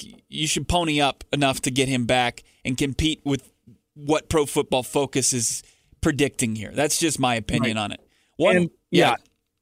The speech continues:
Speaker 2: yeah, really quick, you, there's one, there is a positive to all of this, and it's the first time in a while where there's a positive to this. The Cardinals don't have any bad contracts.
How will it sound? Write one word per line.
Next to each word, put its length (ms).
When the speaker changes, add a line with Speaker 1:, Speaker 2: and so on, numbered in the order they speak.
Speaker 2:
yeah, 60
really 280
quick, 300
you, 220
there's 260
one, 320
there 140
is 160
a 60
positive 500
to 80
all 200
of 60
this, 360
and 400
it's 260
the 120
first 420
time 280
in 60
a 80
while 680
where 560
there's 280
a 60
positive 520
to 100
this. 320
The 100
Cardinals 560
don't 340
have 400
any 200
bad 480
contracts. 760